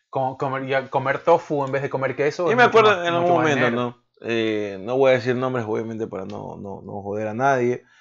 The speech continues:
Speaker 2: Me acuerdo en una grabación de...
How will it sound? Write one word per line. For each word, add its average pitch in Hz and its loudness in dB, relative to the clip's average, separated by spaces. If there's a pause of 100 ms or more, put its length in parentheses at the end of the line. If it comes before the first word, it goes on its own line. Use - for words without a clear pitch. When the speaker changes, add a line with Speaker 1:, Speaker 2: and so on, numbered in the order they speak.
(220)
Speaker 2:
Me 104 -10
acuerdo 113 0
en 113 -2
una 113 -4
grabación 110 -4
de... 98 -4